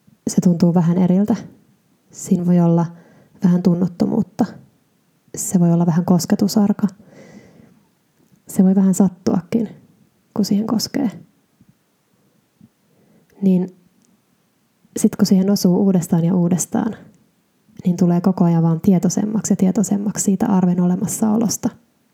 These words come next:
ja herkistyy niille jutuille.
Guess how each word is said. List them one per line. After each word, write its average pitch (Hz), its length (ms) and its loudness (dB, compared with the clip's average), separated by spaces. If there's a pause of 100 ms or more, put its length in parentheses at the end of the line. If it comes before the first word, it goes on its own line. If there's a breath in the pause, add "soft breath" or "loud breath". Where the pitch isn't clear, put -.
(180)
ja 196 60 2
herkistyy 180 640 0 (1300 soft breath)
niille 175 180 0
jutuille. 226 500 -2